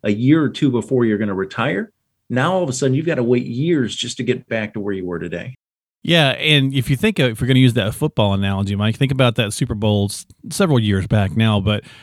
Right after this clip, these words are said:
Speaker 2: when, uh, the Patriots come back and win against the Seahawks, right? And everybody, you know, on the planet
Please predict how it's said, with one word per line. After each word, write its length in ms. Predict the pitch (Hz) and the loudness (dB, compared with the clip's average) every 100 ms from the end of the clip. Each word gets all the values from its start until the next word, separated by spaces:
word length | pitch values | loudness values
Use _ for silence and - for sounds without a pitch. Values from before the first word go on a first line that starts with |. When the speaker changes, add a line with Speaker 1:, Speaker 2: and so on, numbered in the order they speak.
| - - | -16 -2
Speaker 2:
when, 420 | 110 113 110 107 | 4 6 6 4
uh, 180 | 104 101 | 4 2
the 120 | 98 | 0
Patriots 520 | - 131 - 117 98 | 0 0 2 0 0
come 160 | - 113 | 2 2
back 220 | 104 104 | 2 0
and 140 | 101 | 0
win 120 | 110 | 2
against 340 | 107 104 98 - | 2 0 -6 -6
the 60 | |
Seahawks, 520 | 101 - 175 85 85 - | -8 0 0 0 -4 -8
right? 320 | 95 127 - - - _ | -4 -4 -6 -12 -20 _
And 320 | 127 113 110 | 0 2 2
everybody, 840 | 123 160 151 143 131 127 131 123 120 | 0 0 0 2 2 2 2 0 0
you 120 | 123 | 2
know, 360 | 113 98 95 113 _ | 2 2 0 -2 _
on 180 | 139 127 | 2 2
the 60 | |
planet 600 | 104 - 190 247 156 82 | 2 -4 0 2 2 -2